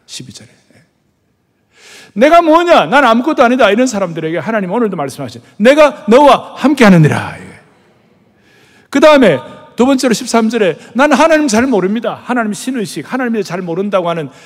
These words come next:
이 모세를 향하여 하나님께서 드디어 구약에 있는 위대한 말씀 중에, 놀라운 말씀 중에 하나인 출애굽기 삼 장 십사 절에 뭐냐? "그러지 마라. 나는 스스로 있는 자이니라." "I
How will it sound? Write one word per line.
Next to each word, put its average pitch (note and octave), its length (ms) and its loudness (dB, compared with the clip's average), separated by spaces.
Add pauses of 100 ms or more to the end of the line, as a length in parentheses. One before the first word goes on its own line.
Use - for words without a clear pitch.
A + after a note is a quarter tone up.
(140)
이 B3 160 -2
모세를 F#3 500 -4
향하여 C#3 320 -8
하나님께서 D#3 720 -10
드디어 G#3 500 0 (440)
구약에 B3 420 0
있는 G3+ 340 -4
위대한 D#4+ 420 0
말씀 G3 340 -4
중에, F3 240 -4
놀라운 D#3+ 360 0
말씀 E3 300 -6
중에 D#3+ 160 -8
하나인 C3 460 -8 (320)
출애굽기 C#3 500 -12
삼 A2+ 240 -14
장 A2+ 220 -12
십사 - 360 -20
절에 A2 220 -16
뭐냐? G2 480 -18 (460)
"그러지 - 340 -20
마라. G2 360 -20 (440)
나는 F#2 380 -18
스스로 - 640 -14
있는 F#2 300 -20
자이니라." - 800 -20 (1500)
"I B2 420 -4